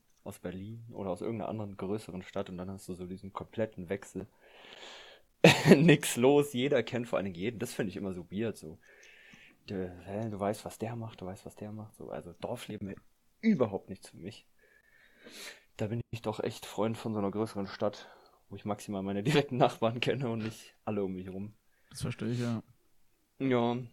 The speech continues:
Speaker 1: Deswegen wäre, glaub ich, auch dieses, äh, diese, diese Stadt da in Nieder-, äh, Quatsch, in N R W, was du,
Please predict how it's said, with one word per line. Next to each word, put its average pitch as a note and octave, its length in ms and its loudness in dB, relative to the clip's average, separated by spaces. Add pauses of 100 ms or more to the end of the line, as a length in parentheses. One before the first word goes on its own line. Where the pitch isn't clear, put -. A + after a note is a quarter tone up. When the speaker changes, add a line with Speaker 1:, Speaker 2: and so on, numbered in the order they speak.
(1040)
Speaker 1:
Deswegen A#2 480 -2
wäre, A2 100 2
glaub G#2+ 180 2
ich, G#2+ 100 -8
auch G2 120 -2
dieses, F2+ 400 -12
äh, F2 340 -4
diese, E2+ 280 -10
diese D2+ 220 -16
Stadt - 260 -14
da C2+ 80 -10
in D#2+ 80 -12
Nieder-, F#2+ 220 -4
äh, F2+ 220 2
Quatsch, - 280 -12
in D#2+ 100 -10
N F2+ 100 -8
R E2+ 140 -8
W, G2 180 -4
was F2+ 160 -14
du, E2 280 -10